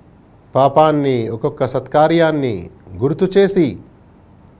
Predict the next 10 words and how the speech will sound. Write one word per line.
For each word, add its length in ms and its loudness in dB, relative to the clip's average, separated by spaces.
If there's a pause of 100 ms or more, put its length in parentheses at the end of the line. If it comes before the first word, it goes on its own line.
(640)
పాపాలు 400 4
ఏదైతే 460 2
అతని 220 2
నుండి 240 0
జరిగినవో 640 2 (1080)
అతని 260 -6
ద్వారా 260 -2
ఒప్పిస్తాడు. 680 -6 (1300)
ప్రజల్లో 400 0
కొందరు 520 -2